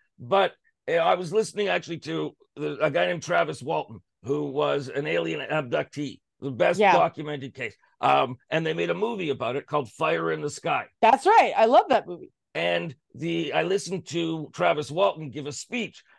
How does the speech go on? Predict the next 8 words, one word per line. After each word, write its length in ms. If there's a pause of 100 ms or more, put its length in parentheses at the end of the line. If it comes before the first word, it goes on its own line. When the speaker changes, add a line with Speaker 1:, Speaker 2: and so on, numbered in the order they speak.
(120)
Speaker 1:
and 120
he 140
acknowledged 640 (280)
where 600 (160)
the 140
movie, 640 (800)
uh, 160 (200)
didn't 340